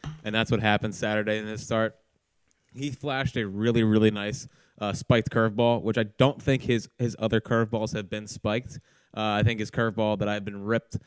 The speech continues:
that I've been ripping for the last two years, that's not really an above average pitch, uh, has been more just a, a, a typical curveball. He did flash a spiked curveball on Saturday, which I'm mildly intrigued by because it did have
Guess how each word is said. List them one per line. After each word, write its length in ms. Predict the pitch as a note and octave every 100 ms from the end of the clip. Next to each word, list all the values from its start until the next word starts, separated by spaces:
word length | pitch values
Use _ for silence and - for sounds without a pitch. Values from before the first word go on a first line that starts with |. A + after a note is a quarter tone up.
| _ -
that 100 | G#2+
I've 220 | G#2+ G2
been 160 | G#2 G2+
ripping 460 | B2 - G#2 F#2+
for 160 | F2+ -
the 100 | G2+
last 320 | G#2 G2 -
two 140 | - A2
years, 360 | A2+ A2 G2
that's 200 | G2+ F#2+
not 280 | G#2 A2 G#2
really 300 | A2 G#2 G2+
an 80 | G2+
above 260 | G2+ G#2
average 320 | G#2 G#2 G2 -
pitch, 340 | B2+ G2+ - _ _ _ _ G2+
uh, 220 | G2+ G2+
has 140 | G#2+
been 160 | G#2+ A2+
more 220 | A2 A2
just 180 | G2 G2
a, 420 | G2+ F#2 - G2 G2+
a, 80 |
a 40 | F#2+
typical 400 | - C#3 A#2+ A2
curveball. 480 | G#2+ G2+ G2+ G2 - _ _ -
He 160 | A#2+
did 260 | G#2+ C#3 C3+
flash 380 | C3+ C3 A#2 A#2
a 140 | G#2
spiked 400 | - - D#3 -
curveball 320 | A#2+ G2+ G2
on 120 | G2 G2
Saturday, 320 | A#2 G#2 G2+
which 180 | G2 G#2+
I'm 180 | G2 G#2
mildly 420 | B2 D#3+ C3+ G#2+
intrigued 440 | G2 - G#2+ F2+
by 160 | F#2+ G2
because 300 | G2 A2+ F#2+
it 120 | F2+
did 180 | A2+ G#2
have 260 | G#2+ G#2